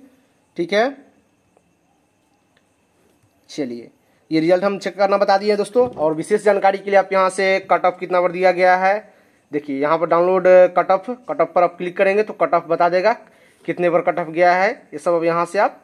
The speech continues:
चेक कर सकते हैं। ठीक है दोस्तों, देखिए यहाँ हमने बता दिया है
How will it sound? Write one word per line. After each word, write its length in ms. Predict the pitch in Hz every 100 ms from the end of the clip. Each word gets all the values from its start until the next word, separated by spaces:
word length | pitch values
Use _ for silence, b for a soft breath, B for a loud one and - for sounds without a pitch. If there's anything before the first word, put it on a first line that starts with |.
| -
चेक 180 | 196 190
कर 80 | -
सकते 300 | 160 - 160
हैं। 80 |
ठीक 140 | 208 202
है 60 |
दोस्तों, 280 | 208 202 277 - _ _ _ _ _ _
देखिए 340 | 131 127 120
यहाँ 180 | 123 147
हमने 160 | 165 254 - -
बता 180 | 156 151
दिया 260 | 143 143
है 160 | 135